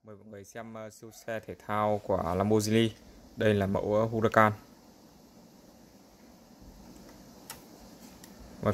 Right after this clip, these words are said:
cửa này. Màu này màu xanh, xanh này rất đẹp. À, sẽ đặc biệt của cái dòng xe này là xoay được, ờ, vô lăng và điều chỉnh cái góc bánh xe.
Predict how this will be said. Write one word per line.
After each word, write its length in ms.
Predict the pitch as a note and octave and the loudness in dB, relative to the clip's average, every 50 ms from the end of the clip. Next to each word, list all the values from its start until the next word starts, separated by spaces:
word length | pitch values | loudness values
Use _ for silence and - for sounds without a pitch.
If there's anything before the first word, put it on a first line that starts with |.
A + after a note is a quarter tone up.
| F#4 F#4+ | 0 2
cửa 160 | - G2+ F#2+ F#2 | 2 4 4 4
này. 100 | F#2+ F#2 - - - - - - - - - - - - - - - - - - - - - - | 2 -2 -6 -12 -20 -20 -20 -20 -20 -20 -20 -20 -20 -20 -20 -20 -20 -20 -20 -20 -20 -20 -8 0
Màu 100 | - A#2 | 4 6
này 80 | A2+ A2 | 6 6
màu 140 | G#2+ A2 G#2+ | 6 4 4
xanh, 300 | - - C3 C3 B2+ B2 | 6 6 4 4 4 0
xanh 160 | - A#2+ A#2 | -2 -2 -2
này 80 | A2 G#2 | 0 0
rất 120 | B2 B2+ | 0 4
đẹp. 220 | B2 A2 G2+ G2 - - - - - - - - - - - - - - - - - - - - - - | 4 4 4 4 0 -8 -16 -14 -14 -14 -16 -18 -20 -20 -20 -20 -20 -20 -20 -20 -20 -20 -18 -18 -14 -8
À, 520 | - - G2+ G2 G2+ G2+ G2 G2 G2+ G2 G2 | -2 2 4 4 6 6 4 4 2 0 -4
sẽ 200 | - - - - - - A2+ A#2 A#2+ A#2+ A#2+ A#2+ A#2+ A#2+ | -4 -4 -4 -2 0 0 2 4 4 4 4 4 2 2
đặc 140 | A#2 - - - | -2 -6 -8 -2
biệt 180 | G#2 G#2+ - - - | -2 -2 -2 -2 -4
của 100 | - G2 | -2 -2
cái 60 | F#2+ | 0
dòng 140 | F#2+ G2+ G2 | 0 0 -2
xe 120 | - - | 0 0
này 180 | G#2+ G#2+ G#2 G2 | 2 2 2 2
là 100 | G2 F#2+ | 0 -2
xoay 340 | F#2 - A2+ A2 A2 A2 A2 | 0 0 2 2 2 2 2
được, 200 | G#2+ G#2+ - - | 0 -2 0 0
ờ, 80 | F#2+ | -2
vô 160 | F2+ G2 G#2+ A2 | 0 2 2 4
lăng 180 | A2+ A#2 A#2 A2 - - - | 6 6 4 2 -2 -8 -4
và 120 | G2+ G2 | -4 -2
điều 140 | F#2+ F#2+ F#2 | -2 -2 -2
chỉnh 180 | F2 - E2+ E2 | -4 -6 -8 -8
cái 100 | E2 E2+ | -6 -6
góc 100 | G2+ - | -4 -4
bánh 100 | A2+ A2 | -4 -2
xe. 260 | - - A#2 A2 | 2 4 4 4